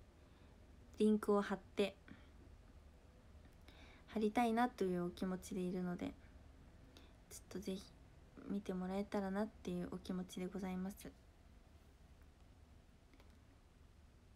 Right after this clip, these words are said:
はい。ありがとう。ゆりゆるちゃんもヤッホー、ヤッホー。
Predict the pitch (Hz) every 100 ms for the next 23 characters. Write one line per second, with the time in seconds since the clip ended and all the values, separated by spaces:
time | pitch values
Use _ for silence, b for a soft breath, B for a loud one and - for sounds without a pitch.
0 | - - - - - - B B B -
1 | - - - - - - - - - -
2 | - - - - - 247 311 330 277 220
3 | - - - - - - - - - -
4 | - - - 214 214 208 202 - 202 196
5 | 202 240 269 262 262 269 - 320 311 285